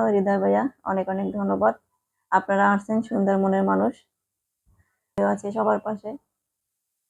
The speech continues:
আহ, সোহেল রানা ভাইয়া, "আসসালামু আলাইকুম।" ওয়ালাইকুম আসসালাম ভাইয়া। আলহামদুলিল্লাহ ভালো আছি। আপনি কেমন আছেন সোহেল ভাইয়া?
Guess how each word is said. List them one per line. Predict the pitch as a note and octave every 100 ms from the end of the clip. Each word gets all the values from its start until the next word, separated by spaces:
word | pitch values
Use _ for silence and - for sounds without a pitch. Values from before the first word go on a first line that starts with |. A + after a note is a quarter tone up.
| -
আহ, | F#3+ F#3+ G3+
সোহেল | A3 A3+
রানা | A#3+ A3 G3+
ভাইয়া, | G3 G3 G3+
"আসসালামু | G3+ G3+ G3+
আলাইকুম।" | G3+ G3+ G#3
ওয়ালাইকুম | G#3 G#3 G#3 A3+
আসসালাম | A3 - A3 G#3+
ভাইয়া। | G3+ G3+ A#3 C#4 _ _ _ _ _
আলহামদুলিল্লাহ | G#3 G#3 A3 A3+ A#3 A#3 A#3+ A#3+
ভালো | A3+ A3
আছি। | A3 A3 A3+
আপনি | A3 A3+
কেমন | A#3 A3+
আছেন | A#3 A3+ A#3
সোহেল | A3+ A3
ভাইয়া? | G#3+ G#3+ G#3+